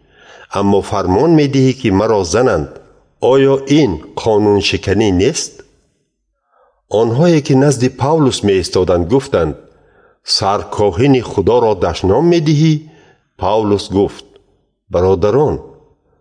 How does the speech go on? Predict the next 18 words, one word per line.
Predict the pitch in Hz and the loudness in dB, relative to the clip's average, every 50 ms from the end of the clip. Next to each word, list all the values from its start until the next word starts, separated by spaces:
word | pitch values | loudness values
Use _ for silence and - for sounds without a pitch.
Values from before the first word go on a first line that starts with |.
| _ _ - | _ _ -2
من | 90 95 113 120 107 98 | -2 0 2 2 2 2
نمی‌دانستم | 104 120 165 185 160 - 113 113 107 104 98 - - 101 95 | 2 2 2 2 2 0 0 0 0 0 -2 -2 -4 -4 -6
که | 90 - - | -4 -6 -4
او | - 120 117 | -2 0 0
سرکاهن | 110 - - 113 101 - - - 110 101 117 160 143 110 | 0 -2 -4 -6 -6 -6 -4 -2 -2 0 0 2 2 0
است. | 85 71 - - - - _ _ _ _ _ _ _ _ _ _ _ _ - - _ _ _ | 0 -2 -6 -10 -12 -16 _ _ _ _ _ _ _ _ _ _ _ _ -20 -20 _ _ _
می‌دانم | 92 90 113 131 147 131 143 151 151 147 147 143 139 | -2 0 2 2 2 0 0 0 2 2 2 0 0
در | 104 92 101 101 101 | 0 -2 -2 0 0
نوشتجات | 104 101 104 104 95 - - - 98 90 98 120 139 139 - | 2 2 2 0 -2 -4 -2 -2 -2 0 0 0 0 -2 -2
گفته | 98 101 - - - 175 | -6 -6 -6 -4 -4 -4
شده | 156 - - 117 104 | -2 -2 -2 0 2
است | 104 95 92 90 - - | 2 2 0 -2 -6 -6
که | - 98 87 76 - - - - - - - _ _ _ | -6 -4 -4 -4 -8 -14 -20 -20 -20 -20 -20 _ _ _
به | 95 95 | -4 -4
پیشوای | 101 - 127 117 107 - - 95 98 127 151 147 139 131 123 | -2 -2 -2 -2 0 -2 -2 0 0 2 2 2 2 0 0
خلقتان | - - 110 131 151 143 - - 139 139 151 151 151 147 123 90 | -2 -4 -4 -4 -4 -2 -4 -6 -6 -4 -2 -2 -2 -2 -2 -2
بدگویی | 101 101 - 80 80 90 101 107 120 139 135 | -4 -4 -4 -4 -2 -2 0 2 2 4 4
نکنید.» | 135 147 165 - - 123 104 87 76 - | 4 4 2 0 0 -2 -2 -2 -2 -4